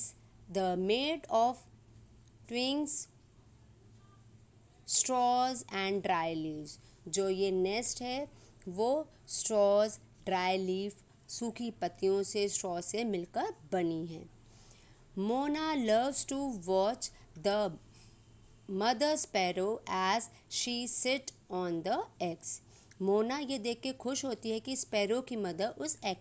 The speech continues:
के ऊपर बैठी है। आपको पता होगा, नहीं तो बताते हैं, जब स्पैरो कोई बर्ड एग देती है तो वो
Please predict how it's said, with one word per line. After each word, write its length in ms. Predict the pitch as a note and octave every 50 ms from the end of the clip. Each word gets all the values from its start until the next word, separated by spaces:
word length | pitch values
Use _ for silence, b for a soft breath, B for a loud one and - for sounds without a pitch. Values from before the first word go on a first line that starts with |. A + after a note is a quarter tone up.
| - -
के 80 | G3+
ऊपर 340 | F#3 F3 F3 - - D#4 F#4+
बैठी 440 | C4 G#3 G3 E3+ E3+ - F#3+ F#3 F3+
है। 200 | E3+ E3 E3 D#3+ B B B B B B B B B B -
आपको 320 | G3 F#3+ F#3 - - A3 G#3+
पता 340 | - - G3 F#3+ - G3+ G#3
होगा, 480 | G#3+ G#3+ G#3 G3 F#3+ G3+ A3+ C4+ F4
नहीं 200 | E4 C4+ G#3+ F#3
तो 340 | - - A#3+ B3 D#4 G#4 B B B B B - -
बताते 500 | F#3 F3+ G3 F#3+ F#3 F3+ - - G#3+ A3
हैं, 220 | A#3+ C#4+ D#4+ C4+
जब 240 | G#3+ B3 C#4+ C4 A#3+
स्पैरो 760 | - - - - - - - G#3 G3+ G3 F#3 F3+ G#3 B3 C#4
कोई 280 | - - A#3+ B3+ C4+
बर्ड 380 | G#3+ F#3 F3 G3 F#3+ G#3+ A#3 - -
एग 160 | - G3 A3 A3+
देती 400 | G#3+ A3 A3+ A3 - - G3 F3+
है 220 | F#3 G3+ A#3+ C#4+
तो 240 | - - C4 B3 B3
वो 340 | G#3+ G#3 B3+ D4 F4+ F#4+